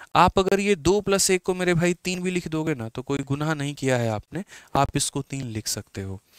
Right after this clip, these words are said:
अब ज़रा सभी संख्याओं को एक बार जोड़ो, तीन और आठ हमारा ग्यारह हो गया, ग्यारह आठ हमारा उन्नीस हो गया, उन्नीस और दो हमारा इक्कीस हो गया, इक्कीस और छः हमारा सत्ताईस हो गया। और जब हम इन सब को जोड़ेंगे तो सेवन प्लस टू नाइन हम यहाँ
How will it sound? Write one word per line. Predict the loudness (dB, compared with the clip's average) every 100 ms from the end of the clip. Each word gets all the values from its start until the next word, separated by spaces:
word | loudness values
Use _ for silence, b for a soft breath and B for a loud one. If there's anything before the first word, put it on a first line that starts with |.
| B B
अब | -2
ज़रा | 0 0 0
सभी | 0 0 0
संख्याओं | -2 -2 4 4
को | 4
एक | -2
बार | 0 -2
जोड़ो, | -2 -6 -8 -12 B B _
तीन | -2 0 0
और | 0 2
आठ | 2 0
हमारा | 0 0
ग्यारह | 0 -4 -6 -4 -4
हो | -4
गया, | -4 -4 -6 B B -8
ग्यारह | -2 2 4 4
आठ | 2 -2
हमारा | -4 -4
उन्नीस | -6 -6 -6 -4
हो | -2
गया, | -2 -4 B B -8
उन्नीस | -4 -4 -2
और | -2
दो | -2
हमारा | -4 -4 -2
इक्कीस | -4 -4 -4 -2
हो | -2
गया, | -2 -2
इक्कीस | -10 -6 -6 -6
और |
छः | -6 -6
हमारा | -6 -6 -8
सत्ताईस | -8 -12 -8 -8 -6 -10
हो |
गया। | -10 -10 -12 B B B -6
और | -2
जब | 0
हम | 0 -2
इन | -4
सब | -4 -2
को | -4 -2
जोड़ेंगे | -2 -2 -4
तो | -4
सेवन | -4 -2 -4 -4
प्लस | -6 -6 -6
टू | -10
नाइन | -4 -4 -4
हम | -6 -6
यहाँ | -8